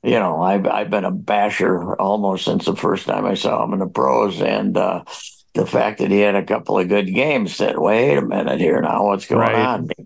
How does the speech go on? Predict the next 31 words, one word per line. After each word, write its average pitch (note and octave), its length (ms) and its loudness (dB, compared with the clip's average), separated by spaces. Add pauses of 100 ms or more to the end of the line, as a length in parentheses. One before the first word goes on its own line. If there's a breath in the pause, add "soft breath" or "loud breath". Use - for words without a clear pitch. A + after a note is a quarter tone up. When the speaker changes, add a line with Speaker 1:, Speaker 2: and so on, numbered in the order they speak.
(120)
Speaker 1:
But, G2+ 80 2
uh, D#2+ 340 2
he F2+ 160 4
was D#2+ 220 0
back D#2+ 300 0
to C#2+ 100 0
normal. D2 440 0
Like, E2 220 0
they B2 300 2
went B2 180 2
after A2+ 460 0
him, G#2 120 2
and F2 140 0
he G2+ 180 2
cannot G2+ 460 -2
handle F#2 440 0
that. F#2 360 -4
So, D2 380 0
uh, C2+ 240 2 (680 loud breath)
that, B2+ 220 2
that, C3+ 340 0
you - 160 2
know, B2+ 120 4
when B2+ 140 2
you're F#2+ 160 2
going F#2 300 2
after C3 540 0
an A#2 80 0
athlete A#2+ 480 0
like G#2 300 -2
that, C3+ 360 0